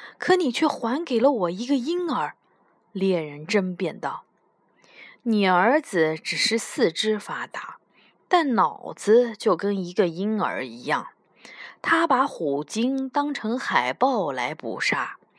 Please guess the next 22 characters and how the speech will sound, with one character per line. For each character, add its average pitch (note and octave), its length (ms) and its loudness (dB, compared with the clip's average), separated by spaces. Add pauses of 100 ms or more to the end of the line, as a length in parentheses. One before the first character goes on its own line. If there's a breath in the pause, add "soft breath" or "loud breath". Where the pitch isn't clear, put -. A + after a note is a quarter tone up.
(360 loud breath)
而 F3 320 4
我 C#3 400 0
就 E3+ 180 -2
住 F#3+ 260 0
在 C#3+ 200 -6
这 E3+ 180 -4
只 E3 260 -4
虎 C#3 380 -8
鲸 G3+ 240 -2
的 F3 140 -2
嘴 D3+ 400 -2
里。 D3 240 -10 (760 loud breath)
我 A3+ 180 8
让 D4+ 260 2
你 G#3 60 -4
儿 A3 300 4
子 F3+ 300 2
不 E3 260 -2
要 C#4+ 280 2
再 F3 220 -2
追 G#3+ 360 0
了， D#3+ 240 -10